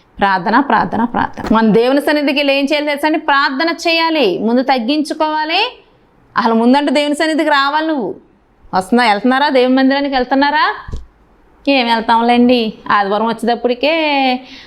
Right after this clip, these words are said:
అన్ని ఐటమ్స్ వండుకోవాలి, ఆ సమయంలోనే చుట్టాలు వచ్చేస్తారు, ఆ సమయంలోనే కూతురు అల్లుడు అందరూ వచ్చేస్తారు, మరి వాళ్ళ ఇంట్లో పెట్టి మేము వెళ్తే ఊరుకోండి, మేము వస్తే మీరు వెళ్ళిపోయారా?" అంటారు. వచ్చిన వాళ్ళకి కనీసం నాన్ వెజ్ కూడా ఉండకపోతే, "వండలేదు, మీ నాన్న పప్పుసారి చెట్టాడా?" అని మళ్ళీ మా అమ్మాయిని అంటూ ఉంటారు.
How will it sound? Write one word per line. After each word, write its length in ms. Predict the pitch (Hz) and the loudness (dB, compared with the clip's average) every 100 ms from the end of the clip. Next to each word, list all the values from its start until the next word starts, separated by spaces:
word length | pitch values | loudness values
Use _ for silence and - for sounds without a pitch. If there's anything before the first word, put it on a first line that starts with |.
| - | -6
అన్ని 220 | 226 233 240 | -2 2 2
ఐటమ్స్ 360 | 247 247 247 | 0 0 0
వండుకోవాలి, 680 | 277 254 247 240 233 226 220 - _ _ _ _ - - | 0 0 0 0 -2 -2 -6 -12 _ _ _ _ -12 -2
ఆ 160 | 214 | -2
సమయంలోనే 540 | 214 240 240 240 240 262 262 | 0 -2 -2 0 0 0 0
చుట్టాలు 260 | 254 233 | 0 -2
వచ్చేస్తారు, 600 | 233 240 226 220 208 220 - - - 220 | -2 -4 -4 -2 -2 -2 -8 -16 -10 -2
ఆ 180 | 208 | -2
సమయంలోనే 1000 | 220 233 233 233 233 240 277 269 254 240 233 - - - - | 0 -2 -2 -2 0 2 0 0 -2 -2 -6 -16 -20 -10 -6
కూతురు 520 | - 254 240 247 262 | 0 0 2 2 2
అల్లుడు 280 | 247 233 254 | 0 0 0
అందరూ 300 | 240 220 247 | 0 0 -2
వచ్చేస్తారు, 600 | 240 233 220 233 220 220 - _ _ _ _ - | 0 -2 0 -2 -2 -4 -10 _ _ _ _ -2
మరి 100 | 226 | 0
వాళ్ళ 160 | 226 | 0
ఇంట్లో 240 | 220 214 240 | -2 -2 0
పెట్టి 220 | 254 262 | 0 0
మేము 180 | 262 254 | 0 0
వెళ్తే 200 | 240 262 | 0 0
ఊరుకోండి, 380 | 247 240 254 | 2 2 2
మేము 180 | 240 226 | 2 0
వస్తే 200 | 202 240 | 0 0
మీరు 120 | 254 | 2
వెళ్ళిపోయారా?" 480 | 254 208 233 233 233 | 2 0 0 0 0
అంటారు. 520 | 240 233 233 208 214 - _ _ _ _ - _ - - - | 0 0 0 0 0 -8 _ _ _ _ -20 _ -20 -12 -4
వచ్చిన 260 | 214 214 247 | -2 0 0
వాళ్ళకి 300 | 254 254 262 | 0 -2 -2
కనీసం 440 | 247 233 233 254 | 0 -2 0 0
నాన్ 220 | 233 220 | 2 0
వెజ్ 200 | 233 226 | -2 -2
కూడా 160 | 247 247 | -2 -2
ఉండకపోతే, 400 | 226 220 240 240 | -2 0 0 0
"వండలేదు, 420 | 233 214 220 226 | 0 0 0 0
మీ 120 | 247 | 0
నాన్న 280 | 233 214 214 | 0 0 0
పప్పుసారి 440 | 247 220 - 220 220 | -2 -2 0 0 0
చెట్టాడా?" 320 | 226 226 220 | 0 0 0
అని 140 | 226 | 2
మళ్ళీ 240 | 240 214 226 | 2 2 2
మా 80 | 214 | 2
అమ్మాయిని 320 | 196 214 220 | 4 2 0
అంటూ 300 | 208 190 214 | 0 0 0
ఉంటారు. 380 | 202 208 202 | 0 0 0